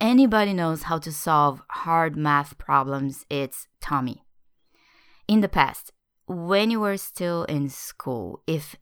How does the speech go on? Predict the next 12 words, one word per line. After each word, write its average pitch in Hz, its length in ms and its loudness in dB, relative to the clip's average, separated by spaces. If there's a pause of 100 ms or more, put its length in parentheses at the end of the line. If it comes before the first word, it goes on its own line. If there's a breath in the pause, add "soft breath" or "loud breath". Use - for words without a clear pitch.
anybody 254 560 4
knew 208 460 2
how 175 220 0
to 170 120 -10
have 156 240 -2
a 160 80 -4
good 151 300 -8
time, 147 480 0 (600 loud breath)
it 180 140 0
was 175 240 4
your 165 140 0
friend 156 600 -2